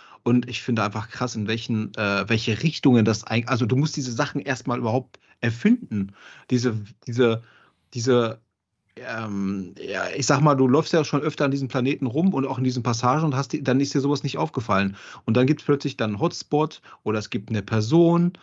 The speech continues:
oder es gibt eine Tür, die sich dann plötzlich öffnen lässt, die vorher noch zu war, die aber dann missionsrelevant ist und so.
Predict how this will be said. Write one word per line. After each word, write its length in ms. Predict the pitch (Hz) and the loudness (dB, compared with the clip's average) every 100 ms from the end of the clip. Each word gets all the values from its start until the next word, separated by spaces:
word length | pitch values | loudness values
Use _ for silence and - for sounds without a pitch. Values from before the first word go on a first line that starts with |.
| - - | -20 -2
oder 100 | 117 | 0
es 120 | 117 | 2
gibt 180 | 120 - | -2 -4
eine 100 | 107 | -4
Tür, 240 | - 208 | 2 4
die 120 | 196 175 | 6 4
sich 140 | 165 | 2
dann 140 | 170 | 0
plötzlich 460 | - 165 - 156 - | 2 0 0 -6 -4
öffnen 340 | 160 156 160 | -4 -2 0
lässt, 200 | 147 151 107 | 0 -2 -6
die 60 | |
vorher 280 | - 107 104 | -6 -4 -2
noch 180 | 104 - | -4 -8
zu 340 | - 208 196 | -6 0 2
war, 180 | 170 165 | 2 2
die 140 | 135 | 2
aber 100 | 110 | 2
dann 220 | 107 104 104 | 2 0 0
missionsrelevant 920 | 98 - 175 185 - 156 143 147 151 | -2 4 4 4 2 0 2 2 0
ist 140 | 139 | -2
und 80 | 139 | -2
so. 160 | 139 | 0